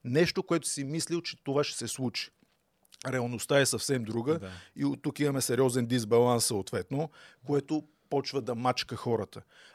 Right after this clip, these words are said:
Speaker 1: А когато имат реална представа за нещата и им кажеш: „Виж, наистина има по-добър стандарт, могат, можеш да изкарваш тези пари, може да се случат тези неща, но срещу това трябва да се потрудиш,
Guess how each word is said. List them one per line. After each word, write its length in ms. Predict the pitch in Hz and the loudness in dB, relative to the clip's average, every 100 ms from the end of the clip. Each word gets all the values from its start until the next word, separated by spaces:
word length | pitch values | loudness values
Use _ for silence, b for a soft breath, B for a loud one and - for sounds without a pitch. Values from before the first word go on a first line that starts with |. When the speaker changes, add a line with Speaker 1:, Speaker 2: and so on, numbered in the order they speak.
| B | B
Speaker 1:
А 60 | |
когато 360 | - 107 139 185 | -14 -8 -6 -4
имат 220 | 185 185 | -4 -2
реална 400 | 165 170 190 185 | 0 2 0 -2
представа 480 | 180 156 - 151 135 | -2 -2 4 6 6
за 160 | 123 | 2
нещата 400 | 123 113 - 127 131 - | -4 -4 -2 -4 -4 -12
и 60 | |
им 140 | 117 113 | -10 -4
кажеш: 440 | 127 127 117 - - | -2 -2 -4 -12 -10
„Виж, 320 | 123 117 - _ b b b - | -8 -8 -10 _ b b b -18
наистина 540 | 98 104 - 131 123 - _ _ _ _ _ _ - | -10 -8 -4 -4 -4 -8 _ _ _ _ _ _ -2
има 180 | 131 | 0
по-добър 400 | 120 131 117 107 | 0 0 0 -2
стандарт, 640 | 104 - 98 92 95 - - b b b | -4 -6 -8 -8 -8 -12 -20 b b b
могат, 380 | 123 127 127 131 | -4 0 0 -2
можеш 220 | 139 131 | 0 0
да 60 | 120 | 0
изкарваш 420 | 117 - 120 117 | -4 -2 -2 -2
тези 280 | - 120 107 | -2 -2 -4
пари, 400 | - 107 120 135 b b b | -4 -4 -2 -6 b b b
може 160 | 131 | -6
да 60 | 123 | -6
се 100 | 104 | -8
случат 360 | - 135 127 | -6 -6 -6
тези 280 | - 147 131 | 0 2 2
неща, 400 | 120 107 - 139 - b - | -2 -2 -2 -2 -2 b -10
но 80 | |
срещу 340 | 120 127 - 110 | -6 -6 -6 -10
това 180 | - 123 | -6 -6
трябва 460 | 120 123 110 123 - | 2 2 2 -2 -2
да 80 | - | -8
се 140 | - 113 | -8 -8
потрудиш, 720 | - - 104 110 147 - | -10 -10 -6 -4 -4 -6